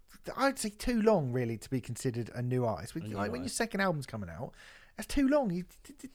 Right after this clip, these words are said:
Speaker 1: d-, it's too long. Anyway, I mean, fucking, we had Little Simz winning it last year. Like,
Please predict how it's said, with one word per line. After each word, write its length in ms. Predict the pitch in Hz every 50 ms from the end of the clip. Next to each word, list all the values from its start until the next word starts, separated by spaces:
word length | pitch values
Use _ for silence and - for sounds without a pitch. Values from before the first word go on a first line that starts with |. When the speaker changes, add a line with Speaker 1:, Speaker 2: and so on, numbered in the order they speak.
| - - - - - - - - - - -
Speaker 1:
d-, 60 | -
it's 100 | - - - -
too 140 | - 254 247
long. 240 | 233 180 131 107 - - - - - - -
Anyway, 460 | - 185 180 160 139 107 98 104 110 -
I 100 | 156 156
mean, 160 | 165 175 175 170
fucking, 240 | 165 - 196 - 185
we 60 | 202
had 80 | 202 180
Little 140 | 185 175 160
Simz 340 | - - 190 190 175 151 110
winning 200 | 117 113 104 101
it 120 | 101 104 107
last 300 | 113 113 110 - - -
year. 160 | 90 95 101
Like, 440 | 104 107 107 - - - - -